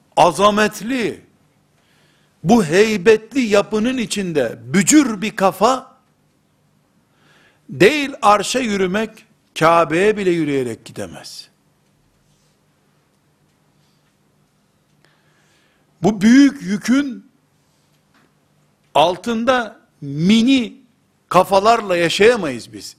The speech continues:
Eziliriz. Büyük dinin büyük kafalı adamı olmak zorundadır herkes. Eğer arşa doğru yürüyecekse. Bununla neyi kastediyoruz?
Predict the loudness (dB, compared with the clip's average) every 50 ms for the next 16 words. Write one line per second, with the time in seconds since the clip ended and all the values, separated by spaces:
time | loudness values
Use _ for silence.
0 | _ 0 0 0 0 0 -2 -2 -2 -2 -4 -6 -10 -12 -16 -20 -20 _ _ _
1 | _ _ _ _ _ _ _ _ _ _ _ _ _ _ _ _ _ _ _ _
2 | _ _ _ _ _ _ _ _ -20 _ _ _ _ -2 2 4 4 4 2 0
3 | -6 -20 -20 _ _ _ _ _ _ _ _ _ -14 -6 0 2 2 4 4 2
4 | 2 2 2 0 0 -4 -12 -16 _ _ _ _ _ _ _ _ _ _ _ _
5 | -12 -4 2 4 6 6 4 2 -4 -6 -4 -2 0 2 2 4 4 4 2 4
6 | 2 2 2 0 -2 -2 -2 -4 -6 -6 -6 -6 -6 -6 -6 -6 -8 -8 -10 -10
7 | -10 -10 -10 -12 -12 -16 -20 -18 -18 -18 -18 -20 -20 _ _ _ _ _ _ _
8 | _ _ _ _ _ _ _ _ _ _ _ 0 0 2 2 2 0 0 0 2
9 | 2 2 2 0 -4 -4 -2 0 0 0 0 0 -2 -2 -2 -2 -2 -2 -2 -2
10 | -4 -6 -6 -6 -10 -14 -14 -18 -20 _ _ _ _ _ _ _ _ _ _ _
11 | _ _ _ _ _ _ _ _ _ _ _ _ _ _ _ _ _ _ _ _
12 | _ _ _ _ _ _ _ _ _ _ _ _ -6 -2 0 0 2 2 0 0
13 | 0 -2 -2 -2 -2 -2 -2 -2 -6 -10 -8 -6 -4 -4 -4 -6 -8 -10 -14